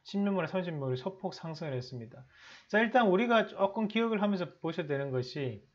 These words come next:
자, 전일 같은 경우는 경기 민감주들, 그러니까 전기전자라든지 엠엘씨씨라든지 아니면 이 차 전지라든지 지금 경기에 대해서 조금 더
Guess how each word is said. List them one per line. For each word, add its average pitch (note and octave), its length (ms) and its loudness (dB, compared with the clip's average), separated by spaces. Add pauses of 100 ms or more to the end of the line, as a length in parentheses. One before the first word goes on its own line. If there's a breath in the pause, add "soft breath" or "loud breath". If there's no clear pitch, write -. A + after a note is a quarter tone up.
(460 soft breath)
자, A2+ 280 -4
전일 D4+ 320 6
같은 A3 280 4
경우는 G3 200 4
경기 G#3 260 2
민감주들, C3+ 720 0
그러니까 D3 420 -4
전기전자라든지 C#3+ 920 -2
엠엘씨씨라든지 C#3 1120 -4
아니면 C#3+ 260 -4
이 D#3 60 -6
차 F3+ 160 -2
전지라든지 C#3 720 -4
지금 E3+ 420 -4
경기에 E3+ 580 0
대해서 C#3+ 300 -2
조금 E3+ 420 -8
더 E3 180 0